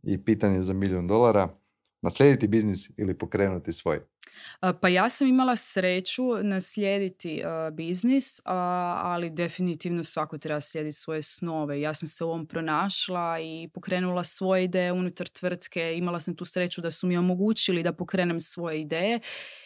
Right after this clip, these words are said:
Speaker 2: i, ovaj, zašto ne naslijediti? Pa to je nešto prekrasno. Naslijediti n-, biznis koji su tvoji roditelji stvarali, a, i pokrenuti svoju priču unutar toga, mislim da je to, ovaj, baš onako lijepo.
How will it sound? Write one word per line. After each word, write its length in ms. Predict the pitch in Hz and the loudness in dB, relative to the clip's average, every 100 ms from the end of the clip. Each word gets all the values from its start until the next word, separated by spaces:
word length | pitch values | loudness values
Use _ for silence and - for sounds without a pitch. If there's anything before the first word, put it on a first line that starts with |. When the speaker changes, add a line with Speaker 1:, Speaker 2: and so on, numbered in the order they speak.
| - | -4
Speaker 2:
i, 180 | 185 180 | 0 2
ovaj, 480 | 175 175 165 160 | 0 -2 -4 -6
zašto 360 | 160 208 - 202 | -4 -4 -2 0
ne 120 | 190 | 0
naslijediti? 400 | 175 156 175 160 | 0 -2 -4 -4
Pa 60 | - | -2
to 120 | - | 0
je 40 | |
nešto 260 | 208 190 156 | 2 0 -4
prekrasno. 640 | - 147 - 139 - - - - _ _ - | -4 -4 -2 -6 -6 -10 -14 -20 _ _ -6
Naslijediti 680 | 175 165 - 185 214 185 196 | -4 -2 0 0 0 -2 -2
n-, 260 | 190 180 | 0 0
biznis 500 | 175 180 214 208 185 | -2 0 0 2 -2
koji 140 | - 175 | -4 -6
su 180 | - 175 | -6 -6
tvoji 240 | 190 190 | -2 0
roditelji 460 | 185 185 180 175 165 | 2 0 0 -6 -6
stvarali, 800 | - - 160 156 185 214 220 214 - - - _ | -6 -4 0 2 2 0 0 -2 -8 -18 -20 _
a, 220 | 170 170 | -6 -4
i 100 | 185 | -4
pokrenuti 540 | 180 180 190 190 196 - | -6 -6 -2 0 -2 -4
svoju 400 | - 226 214 208 | -2 0 0 0
priču 360 | 196 185 - | -2 -2 -4
unutar 340 | 175 160 165 156 | -4 -4 -8 -6
toga, 260 | 170 160 | -4 -2
mislim 420 | 151 147 - 147 | 0 0 0 0
da 60 | 139 | 0
je 80 | 135 | -2
to, 200 | - 147 | -6 -8
ovaj, 400 | 131 147 147 156 147 - - _ _ _ | -6 -8 -10 -12 -16 -20 -20 _ _ _
baš 300 | 185 180 - | -2 0 0
onako 320 | 160 156 156 175 | 0 0 0 -2
lijepo. 600 | 156 139 139 147 160 | 0 -2 -2 -6 -6